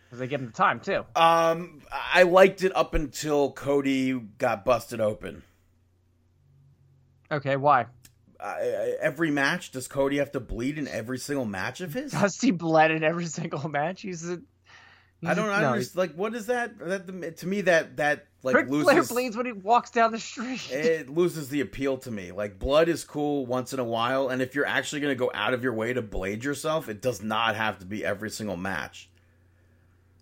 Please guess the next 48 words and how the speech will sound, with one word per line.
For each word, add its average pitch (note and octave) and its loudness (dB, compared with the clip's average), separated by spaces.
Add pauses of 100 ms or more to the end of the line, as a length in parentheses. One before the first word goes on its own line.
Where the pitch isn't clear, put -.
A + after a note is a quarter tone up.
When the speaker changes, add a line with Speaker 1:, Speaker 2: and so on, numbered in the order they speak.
(160)
Speaker 2:
And, C#3 2
and, C#3+ 4
it, D3 0
and D3+ 6
then, D3+ 4
like, D3 6
it, - 0
to D#3+ -2
me, G3+ 4
like, C3 6
it C#3 4
was, B2+ -2 (220)
it B2+ 2
just, C#3+ -2 (440)
eh. D3 4 (340)
Like, B2 4
they C#3+ 6
both C#3 8
went C#3+ 8
through D3 2
the B2+ 4
table B2+ 8
at B2 8
ringside, C#3+ 8
and C3 2
it's B2 -2
like, C3 4 (140)
eh. D#3 6 (1700)
Speaker 1:
Yeah. A#2+ -2 (200)
No, F#3+ 6
Speaker 2:
And D3 10
Speaker 1:
I C#3 12
Speaker 2:
then, F3 12
Speaker 1:
thought F3 8
Speaker 2:
and F#3 10
Speaker 1:
that G3+ 10
was G3+ 8
Speaker 2:
then F#3+ 2
Speaker 1:
I F#3 2
thought G#3 -10
that D#3 -4
was C3 -8
a - -20
cool A#2 -18
spot. A#2+ -8
I C3 -4
liked A#2 -8
it. A2 -10